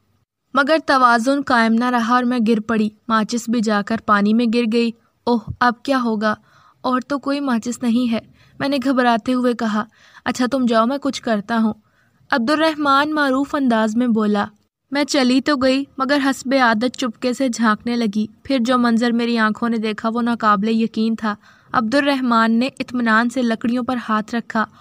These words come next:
और मुंह ही मुंह में कुछ पढ़ने लगा। चंद लम्हों बाद ही आग भड़क उठी। मेरा दिल खौफ से कांप गया। अब्दुर्रहमान यूं खड़ा था, जैसे ये कोई मामूली बात हो।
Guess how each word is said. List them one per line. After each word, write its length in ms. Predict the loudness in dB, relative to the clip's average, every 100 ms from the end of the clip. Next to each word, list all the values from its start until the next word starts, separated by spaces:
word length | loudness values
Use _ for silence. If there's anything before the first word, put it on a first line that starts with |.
| -20 _ -2
और 140 | 0
मुंह 280 | 0 -2 -2
ही 120 | -2
मुंह 220 | -2 -2
में 120 | -2 -4
कुछ 160 | -6
पढ़ने 400 | -6 -2 0 0
लगा। 340 | 0 0 -2 -4 _ -20 -20 -4
चंद 200 | 0 0
लम्हों 420 | 0 0 0 0
बाद 340 | 0 0 0 0
ही 140 | -2
आग 380 | 0 2 2 0
भड़क 340 | -2 -2 -2
उठी। 340 | -4 -2 -2 -4 -10 -20 _ -2
मेरा 180 | 0 2
दिल 220 | 0 -2
खौफ 300 | 0 0 0
से 200 | -4 -4
कांप 340 | 0 0 0
गया। 240 | -2 -2 -4 _ -4
अब्दुर्रहमान 640 | -2 0 0 0 0 0
यूं 160 | 0 -4
खड़ा 320 | -2 -2 0
था, 280 | 0 -2 -4 -8 -4
जैसे 280 | -2 0 0
ये 140 | 0
कोई 180 | 0 -2
मामूली 520 | 0 0 0 0 0
बात 380 | 2 2 2 -2
हो। 180 | -4